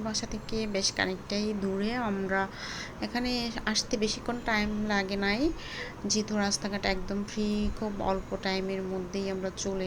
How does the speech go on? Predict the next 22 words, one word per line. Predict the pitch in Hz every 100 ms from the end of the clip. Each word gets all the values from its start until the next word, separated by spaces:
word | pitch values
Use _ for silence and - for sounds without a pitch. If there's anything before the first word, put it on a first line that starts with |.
| 185
এসেছি। | - 196 - - 214 285 359 - - - - - -
এই | 202 -
তো | 202 208 196
এখন | - 190 190
আমরা | 190 190 185 185
ভিতরে | 190 196 196 185
ঢুকলাম। | 180 - - 208 202 254 392 440 - - - - - - - - - - - 208
এখানের | 220 214 220 226
এনভায়রনমেন্টটাও | 214 208 208 208 214 208 214 220 214
খুবই | - 214 202 208 214 208
কোয়াইট, | 214 208 220 294 -
আহ, | - 190 190
অনেক | 190 185
ভালো | 196 190
লাগছিল। | 190 196 - 196 202 285 - - - - - 202
বাইরে | 190 202 208
যেহেতু | 202 202 214 196
বৃষ্টি | 202 - 214 202
হচ্ছিল, | 196 - - 196 233 269
আমরা | 196 196 196 196
নেমেই | 196 196 202 196 190
ডাইরেক্ট | 190 190 190